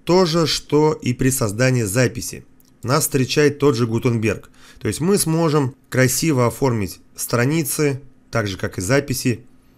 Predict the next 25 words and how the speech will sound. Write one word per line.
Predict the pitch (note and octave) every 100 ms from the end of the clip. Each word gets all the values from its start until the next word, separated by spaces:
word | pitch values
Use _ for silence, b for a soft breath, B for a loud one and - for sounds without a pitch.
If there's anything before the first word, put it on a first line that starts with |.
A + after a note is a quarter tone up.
| _ - _ -
встроенный | - - C3 D#3+ C#3 A2+
редактор | G#2 A#2 A#2 G#2
Гутенберг. | G2+ G2+ F#2+ F#2 - - _ _ -
Для | - C3
вас | D#3 C#3
это | C3 A2+
уже | G#2+
знакомо. | G#2 G2+ F#2+ G2 - - _ - B B B -
Здесь | A#2 F3
мы | C#3
пишем | B2+ D3 A#2+ G2
заголовок | A#2+ A#2 A#2+ C#3+ C#3+ C3+ - _ _ -
нашей | A2 A#2 - G#2+
страницы. | - A2 G#2 F2 -
Я | G#2 B2+ D3+ - - D#3+
считаю, | B2+ - B2 A2+
что | - G#2+ - B B B
первая | C3+ C3 A#2+
страница | - A2+ A#2 B2 E2+
главная | G#2 C#3+ D3 C#3+
всегда | B2+ G#2 A#2
должна | A#2 G#2 A2+
быть | A#2 A#2
на | G2+
сайте, | - C3+ B2+ C3